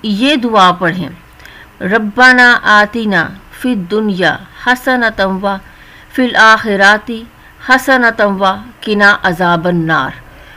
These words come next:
पढ़कर अपनी मुराद मांगे। हकीम अबुल कासिम फरमाते हैं कि मैंने इस आबिद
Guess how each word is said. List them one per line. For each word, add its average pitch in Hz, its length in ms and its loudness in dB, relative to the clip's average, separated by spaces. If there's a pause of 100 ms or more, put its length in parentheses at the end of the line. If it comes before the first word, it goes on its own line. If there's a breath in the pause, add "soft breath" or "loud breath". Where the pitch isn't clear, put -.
(180 loud breath)
पढ़कर 269 520 2 (240)
अपनी 226 440 -2
मुराद 185 560 2
मांगे। 156 440 -4 (1120 loud breath)
हकीम 294 480 0
अबुल 247 440 0
कासिम 240 540 0
फरमाते 208 600 0
हैं 190 240 -2 (640 loud breath)
कि 277 160 2
मैंने 254 500 2 (160)
इस - 280 -6 (200)
आबिद 220 480 2